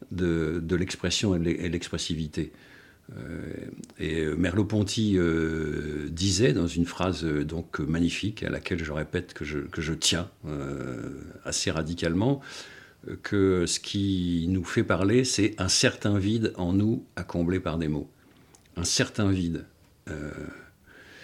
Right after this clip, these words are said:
et ce vide, euh, je ne sais pas si, si je dirais qu'il faut le produire, euh, mais, mais en tout cas, euh, il faut l'entretenir.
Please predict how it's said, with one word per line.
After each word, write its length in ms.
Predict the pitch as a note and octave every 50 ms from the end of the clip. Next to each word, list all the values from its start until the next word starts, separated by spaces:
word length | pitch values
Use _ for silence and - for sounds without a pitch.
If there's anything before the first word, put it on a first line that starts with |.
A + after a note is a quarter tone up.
| - - - - - _ _ _ - - - -
et 1040 | - G#2 G2+ G2 F#2 F2+ F2 E2+ E2 E2+ E2+ E2 E2 E2 E2 - - - - - -
ce 200 | G2 - - G#2+
vide, 420 | G2 G2 F#2 G#2+ D3+ E3 D#3 A#2+
euh, 960 | G2 F#2 F2+ F2 F2+ F2 E2+ E2+ E2+ E2 D#2+ D#2+ D#2+ E2+ F2 - - F2+ F2 F2+
je 120 | F#2 F#2 G2
ne 40 | F#2+
sais 120 | - A2
pas 140 | - D3+ C#3
si, 420 | - A#2 A2 G2 G2 F#2 F2+ F2 -
si 180 | - - G2+ F#2+
je 120 | F#2 G#2
dirais 280 | G2 G#2 G#2+ G#2+ A#2+ A2
qu'il 140 | - F#2
faut 140 | F2 - A2
le 80 | G2 F#2+
produire, 800 | F#2+ - - - A2+ A2+ G#2+ G#2 A#2+ C3 C#3+ C#3+ B2+ G#2+ F2 E2
euh, 400 | E2+ E2+ E2+ E2 D#2+ E2 E2 D#2+ E2
mais, 260 | F2+ F#2 F2+ E2 -
mais 160 | G2+ F#2+ G2
en 100 | G2 G2+
tout 160 | G2 - A#2 G2+
cas, 380 | - C3 B2 B2 B2+ B2 A#2+
euh, 580 | G#2 F#2+ F2 E2+ F2 F2 F2 E2+ E2+ E2+ E2+ E2+
il 120 | F2 F#2
faut 140 | - - A2
l'entretenir. 760 | G2+ G#2 G#2 G2+ - - G#2 G2 - A2 G2+ F#2 F2+ F2 C#2+